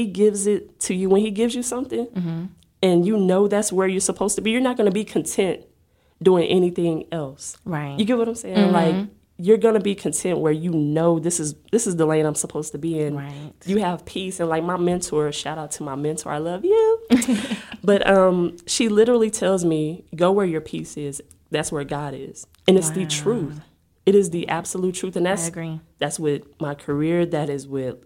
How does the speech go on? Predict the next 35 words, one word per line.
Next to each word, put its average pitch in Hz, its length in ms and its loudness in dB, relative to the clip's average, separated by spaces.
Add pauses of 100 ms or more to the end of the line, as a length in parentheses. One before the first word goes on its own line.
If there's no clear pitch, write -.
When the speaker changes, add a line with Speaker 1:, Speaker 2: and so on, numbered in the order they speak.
(160)
Speaker 1:
personal 175 720 -2 (140)
stuff. - 380 -6
You 208 80 2
know, 202 100 2
that's 220 200 -4
in 139 180 -4
life. 165 400 -10
Speaker 2:
Mm-hmm. 185 560 0
Speaker 1:
Go 170 160 4
where 185 120 0
your 165 180 -6
peace 165 340 -12
is, - 340 -14
'cause 143 180 -10
that's 143 200 -6
where 143 140 -8
God 143 340 -10
is. 131 320 -18 (100)
And 156 200 0
so 147 380 -2
Speaker 2:
I 180 40 -8
Speaker 1:
I, 175 220 2
Speaker 2:
agree. 180 200 -6 (440)
Speaker 1:
I - 20 -2
think 214 240 2
about 165 220 -2
that 156 180 -2
a 131 60 -6
lot, 139 480 -12 (120)
you 190 140 4
know. 185 280 0
Speaker 2:
Mm-hmm. - 80 -20 (500)
Speaker 1:
And 170 80 2
so 160 180 2
just 175 280 -4